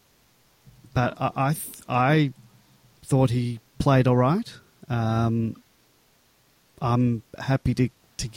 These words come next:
to keep him in the team. Um, I, I was a bit shocked, um, I was a bit shocked by, um, the other omission this week, uh, Salem.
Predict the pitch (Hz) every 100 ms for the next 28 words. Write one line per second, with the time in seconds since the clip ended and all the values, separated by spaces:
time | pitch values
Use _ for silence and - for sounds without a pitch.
0 | - - 139 147 131 135 127 127 - 131
1 | 202 208 196 _ _ _ - - _ _
2 | _ _ - - _ _ _ _ _ _
3 | _ 127 117 113 117 123 123 123 - _
4 | _ _ _ _ _ _ _ - 143 135
5 | 123 117 165 - - 143 127 - - 127
6 | 117 117 110 110 104 - _ _ _ _
7 | _ _ _ _ _ _ _ - 135 135
8 | 135 151 - 135 - 117 123 113 110 110
9 | 110 101 107 104 101 101 - _ _ -
10 | 123 131 151 127 120 113 117 - 117 110
11 | 110 113 - 110 104 104 - 104 104 104
12 | - 120 123 107 98